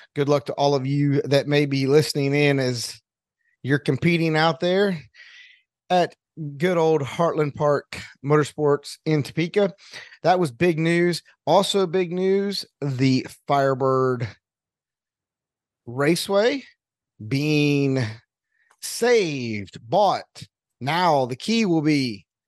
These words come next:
will we have N H R A drag racing at Firebird Raceway in twenty twenty-four? That is going to be, or I,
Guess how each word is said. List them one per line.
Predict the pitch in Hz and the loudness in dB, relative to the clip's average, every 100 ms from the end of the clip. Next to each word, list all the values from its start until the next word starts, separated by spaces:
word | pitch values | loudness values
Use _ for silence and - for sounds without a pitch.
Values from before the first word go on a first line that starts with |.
| _ _ _ - | _ _ _ -8
will | 147 190 208 | -2 0 0
we | 196 196 | -2 -4
have | 135 - 208 208 117 101 101 - _ _ _ _ _ _ _ _ _ | -4 -2 2 2 2 -2 -6 -12 _ _ _ _ _ _ _ _ _
N | 156 | -2
H | 190 180 - | 0 0 0
R | 170 160 | 0 2
A | 156 | 0
drag | 131 143 180 160 | 0 2 2 2
racing | 135 127 - 131 123 113 107 _ | -2 -4 -4 -2 -2 -4 -10 _
at | 151 196 - - | 0 0 -2 -8
Firebird | - 135 123 107 110 | 0 2 0 -2 -4
Raceway | 104 110 104 - _ - 110 104 101 - _ _ _ _ _ _ | -2 -2 -4 -12 _ -4 -2 -2 -6 -14 _ _ _ _ _ _
in | 208 156 117 107 - _ _ _ _ _ _ _ _ _ _ | 0 0 -2 -8 -12 _ _ _ _ _ _ _ _ _ _
twenty | - 143 127 113 - - | -2 0 0 -2 -8 -8
twenty-four? | - 117 101 - 123 180 262 - _ _ _ _ _ _ _ 120 | -4 -4 -4 -4 2 2 2 -6 _ _ _ _ _ _ _ -4
That | 135 160 | 0 0
is | 147 123 | -2 -4
going | 139 139 131 | -2 -2 -2
to | 131 | -4
be, | 123 131 131 127 120 _ _ _ _ _ _ _ | 0 2 2 0 -4 _ _ _ _ _ _ _
or | 110 | 0
I, | 131 123 | 2 0